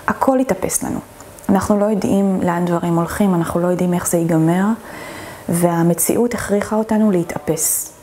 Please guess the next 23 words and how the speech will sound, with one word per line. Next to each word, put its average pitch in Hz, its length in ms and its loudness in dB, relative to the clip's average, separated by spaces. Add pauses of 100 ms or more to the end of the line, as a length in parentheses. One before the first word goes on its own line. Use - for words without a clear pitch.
(1040)
אם 262 140 6
נאמץ 202 580 2
תפיסה 196 400 0
שבה 180 400 -2 (140)
אני 220 160 4
בנקודת 208 600 0
אפס - 300 -6
עכשיו, - 320 -4 (500)
וכל 202 340 2 (180)
צעד 220 420 0
קטן 214 480 0
שעשיתי 196 680 0 (720)
הוא 190 80 4
התקדמות, 185 840 2 (580)
אני 196 140 4
מכניסה 202 520 2
את 254 120 0
עצמי, 214 320 0
את 214 80 -2
הנפש 208 500 0
שלי, 240 260 2 (340)
לציר 190 380 0
רוחב, 180 440 -2